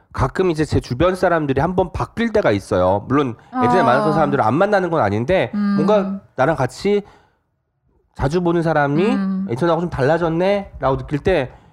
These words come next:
Speaker 1: 그게 너무 당연하게 익숙하게 받아들여지는 게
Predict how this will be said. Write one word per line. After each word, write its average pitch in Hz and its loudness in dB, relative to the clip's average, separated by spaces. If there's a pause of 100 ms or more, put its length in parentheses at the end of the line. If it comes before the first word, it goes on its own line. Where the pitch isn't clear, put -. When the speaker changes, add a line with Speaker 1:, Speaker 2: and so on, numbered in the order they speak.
Speaker 1:
그게 190 -2
너무 165 0
당연하게 190 2
익숙하게 165 -2
받아들여지는 120 0
게 113 2